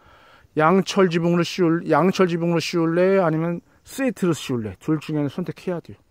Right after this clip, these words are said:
이 집은 양철 지붕을 선택한 거죠. 아마 여름에 비 내릴 때는 드럼 소리가 난다고 하던데 모르죠, 뭐.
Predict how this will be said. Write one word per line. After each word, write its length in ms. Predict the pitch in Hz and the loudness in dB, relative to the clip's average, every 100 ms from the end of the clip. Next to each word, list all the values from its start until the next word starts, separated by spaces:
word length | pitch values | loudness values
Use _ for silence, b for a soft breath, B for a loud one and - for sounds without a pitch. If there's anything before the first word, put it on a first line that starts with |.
| _ _ _ _ b b b b b - | _ _ _ _ b b b b b -4
이 140 | 147 | -2
집은 260 | 151 156 147 | -2 -2 0
양철 340 | 131 147 160 | 0 2 0
지붕을 220 | 139 131 | 0 -2
선택한 400 | 131 156 151 151 | -4 -6 -8 -10
거죠. 340 | 127 117 - - _ _ - | -10 -14 -18 -20 _ _ -16
아마 340 | - 123 123 113 _ | -8 -6 -6 -10 _
여름에 380 | 139 139 139 135 | 0 0 0 -2
비 160 | - 135 | -4 -4
내릴 220 | 139 127 | -2 -2
때는 300 | - 120 113 - _ _ _ _ _ b b b b b b b b b b - | -4 -8 -8 -14 _ _ _ _ _ b b b b b b b b b b -10
드럼 240 | - 151 | 0 0
소리가 260 | 139 139 131 | 2 -2 -2
난다고 320 | 107 101 87 | -4 -10 -12
하던데 360 | 87 - - - _ _ - | -16 -20 -20 -20 _ _ -20
모르죠, 440 | - 113 98 - | -8 -6 -6 -12
뭐. 80 | 90 | -18